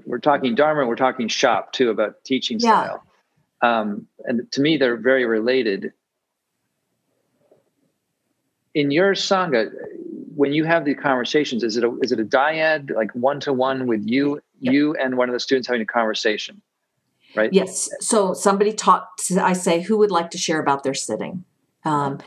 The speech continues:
Speaker 2: and somebody would step up and they would just start talking about what they remembered, using their own language,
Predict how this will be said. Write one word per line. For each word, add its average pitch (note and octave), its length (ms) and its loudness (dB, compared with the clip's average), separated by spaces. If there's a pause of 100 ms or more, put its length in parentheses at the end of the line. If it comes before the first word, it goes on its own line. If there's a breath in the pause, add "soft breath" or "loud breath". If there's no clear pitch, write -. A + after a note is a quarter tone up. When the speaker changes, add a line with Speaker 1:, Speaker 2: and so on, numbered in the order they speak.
(200 loud breath)
Speaker 2:
and F3 160 0
somebody F3+ 340 2
would F3 220 0
step - 400 -2
up D#3+ 220 0
and G#3 120 2
they E3+ 100 2
would F3 140 -2
just - 460 -4
start F3 320 -2
talking F3 320 -2
about F#3 220 0
what G3+ 160 -4
they G#3 100 4
remembered, G#3 640 0
using D3+ 300 -4
their E3 140 0
own E3 180 -2
language, D3+ 840 -2